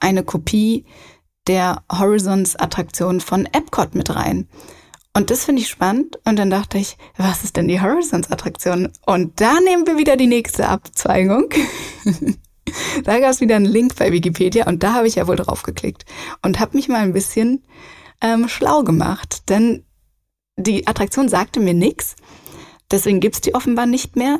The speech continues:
in Epcot. Also nicht, dass ich da alles kenne, aber ich, äh, hatte ja mal die Disney World App und hab mir sehr genau alles angeguckt und mich vorbereitet auf die Reise, <laughs> wann auch immer sie passieren wird. Mm. Und, ähm, diese Attraktion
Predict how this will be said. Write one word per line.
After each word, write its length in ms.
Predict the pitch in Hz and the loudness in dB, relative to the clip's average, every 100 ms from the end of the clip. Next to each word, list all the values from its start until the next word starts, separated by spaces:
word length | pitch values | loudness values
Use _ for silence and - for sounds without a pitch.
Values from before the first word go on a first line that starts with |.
| - | 0
in 240 | 233 226 - | 0 0 0
Epcot. 500 | 254 - 294 370 - - - - _ _ - | -4 -2 -4 -4 -8 -16 -20 -20 _ _ -2
Also 100 | 165 | 0
nicht, 160 | 160 | 0
dass 80 | - | 0
ich 80 | 165 | -2
da 80 | - | -2
alles 220 | - - | -4 -2
kenne, 260 | 202 226 - | 0 0 0
aber 140 | 190 | -2
ich, 180 | 185 - | -2 -2
äh, 240 | 180 175 180 214 _ | -2 -2 -4 -8 _
hatte 200 | 196 185 | -6 -2
ja 100 | 180 | -2
mal 180 | 175 180 | -2 -4
die 140 | 190 | -4
Disney 300 | 175 190 208 | -2 0 0
World 260 | 202 196 220 | 0 0 0
App 260 | - 226 285 | -2 -2 -4
und 180 | 185 | -4
hab 160 | 196 - | -4 -4
mir 160 | 190 - | -4 -2
sehr 220 | 185 202 | 0 0
genau 160 | 208 190 | 0 0
alles 220 | 175 - | -2 -2
angeguckt 480 | 202 226 - 262 185 | 0 -2 -4 -4 -2
und 100 | 185 | -2
mich 120 | - | -2
vorbereitet 580 | 196 202 208 226 226 - | -2 0 -2 -2 -4 -6
auf 260 | 190 - _ _ _ _ _ _ _ _ _ _ _ - | -8 -12 _ _ _ _ _ _ _ _ _ _ _ -4
die 80 | 214 | -2
Reise, 400 | 208 233 269 339 | 0 0 0 0
<laughs> 20 | |
wann 340 | 330 269 202 | -2 -4 -4
auch 80 | 214 - 240 | -4 -4 -4
immer 100 | 294 | -2
sie 120 | 247 220 | -2 0
passieren 480 | 233 - 226 254 | 0 0 0 2
wird. 220 | 277 349 - - - - | 0 -2 -6 -8 -8 -6
Mm. 300 | 190 233 233 254 - - - - - | 2 4 4 0 -6 -12 -12 -8 0
Und, 300 | 220 226 - | 2 2 0
ähm, 320 | - 214 208 | 0 2 2
diese 220 | - 226 - | 0 0 0
Attraktion 760 | - 202 - 202 208 233 254 | -4 -6 -2 0 2 0 -2